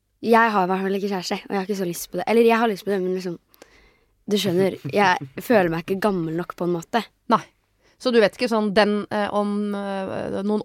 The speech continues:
Speaker 2: år da,
Speaker 1: Ja.
Speaker 2: tenker du at du allerede nå vet hva du ser etter, liksom?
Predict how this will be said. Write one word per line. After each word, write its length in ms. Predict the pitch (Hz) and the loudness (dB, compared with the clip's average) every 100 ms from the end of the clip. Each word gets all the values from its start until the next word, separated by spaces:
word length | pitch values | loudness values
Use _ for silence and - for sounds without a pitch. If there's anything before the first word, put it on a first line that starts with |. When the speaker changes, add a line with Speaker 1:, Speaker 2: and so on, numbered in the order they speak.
| - | 2
Speaker 2:
år 260 | 190 208 | 4 6
da, 120 | 233 175 - - - | 4 -2 -12 -20 -4
Speaker 1:
Ja. 200 | 196 190 196 196 | 0 2 2 -2
Speaker 2:
tenker 220 | 226 202 | -4 0
du 20 | |
at 60 | 180 | 0
du 60 | 190 | 2
allerede 320 | 185 170 170 | 2 2 0
nå 160 | 165 165 | -2 -2
vet 140 | 156 | -4
hva 100 | 160 | -4
du 80 | 160 | -6
ser 200 | - 143 | -4 -6
etter, 220 | 151 - 185 | -6 -8 -6
liksom? 280 | 185 233 | -6 -6